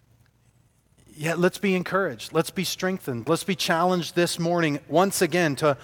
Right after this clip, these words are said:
walk by faith again, or maybe for you for the very first time, to repent of your sins, to trust Christ to save you, uh, knowing that He has provided His one and only Son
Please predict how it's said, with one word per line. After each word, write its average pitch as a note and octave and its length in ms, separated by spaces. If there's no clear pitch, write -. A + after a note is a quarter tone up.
walk E3 380
by D#3+ 160
faith - 480
again, E3 520
or D#3 80
maybe F#3+ 260
for G3 140
you G3+ 220
for F3+ 120
the D#3+ 80
very F#3 280
first - 320
time, D3+ 340
to C#3 120
repent D#3+ 280
of F3+ 100
your F#3 120
sins, A#2 640
to C3 100
trust E3+ 400
Christ B2 440
to B2 60
save D#3 480
you, G#2 200
uh, - 220
knowing D#3+ 300
that D3 120
He F3 140
has F3 140
provided D#3 440
His C#3+ 160
one D#3+ 180
and E3+ 120
only D#3 240
Son C3 500